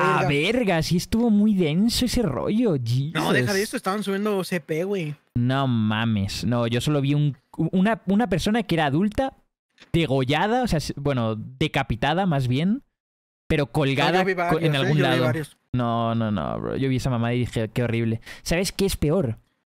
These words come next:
Speaker 2: Porque esto no lo van a arreglar.
Speaker 1: ¿Qué?
Speaker 2: En Instagram, güey, no sé ti-, no sé si te ha salido alguna vez un vídeo de alguien lesionándose levantando peso.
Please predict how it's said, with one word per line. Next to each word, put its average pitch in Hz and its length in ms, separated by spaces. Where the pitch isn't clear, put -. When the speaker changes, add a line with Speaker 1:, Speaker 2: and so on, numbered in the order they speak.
Speaker 2:
Porque 156 260
esto 175 340
no 170 180
lo 170 80
van 170 140
a - 20
arreglar. 131 580
Speaker 1:
¿Qué? 160 200
Speaker 2:
En 156 140
Instagram, 151 580
güey, 143 140
no 131 100
sé 160 140
ti-, 156 180
no 147 160
sé 165 120
si 160 80
te 147 60
ha - 40
salido 156 200
alguna 151 200
vez 156 180
un 143 140
vídeo 147 200
de 139 80
alguien 147 220
lesionándose 135 560
levantando 120 400
peso. 147 400